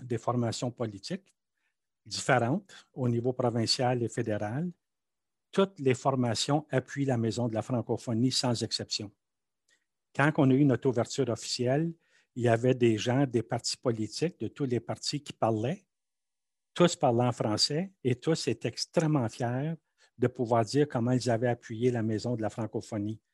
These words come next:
Alors, dans notre petit contexte minoritaire, en Ontario, province anglaise, à grande majorité, dans notre territoire à nous, la francophonie devient un point d'unité,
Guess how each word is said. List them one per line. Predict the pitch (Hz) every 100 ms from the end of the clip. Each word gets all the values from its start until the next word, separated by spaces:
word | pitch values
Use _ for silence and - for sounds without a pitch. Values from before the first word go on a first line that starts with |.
| _ _ _
Alors, | - 135 139 135 127 _ _ -
dans | 127 208
notre | 220 - _
petit | 170 165 - 208
contexte | - 143 - 160 - -
minoritaire, | 127 127 117 110 127 147 170 175 - _ _ _
en | 151 147
Ontario, | 160 147 143 127 127 160
province | 165 - 117 123 127 -
anglaise, | 117 110 120 151 175 160 120
à | 110
grande | 117 123
majorité, | 123 104 123 107 104 135 165 190 _ _ _ -
dans | 123
notre | 127 139 -
territoire | - 143 139 120 143 139 143 131
à | 117
nous, | 113 185 233 _ _ _ _
la | 123 127
francophonie | 160 151 156 139 143 139 170
devient | 147 123 131 160 -
un | 127
point | 120 - 160 160
d'unité, | 123 143 127 117 160 156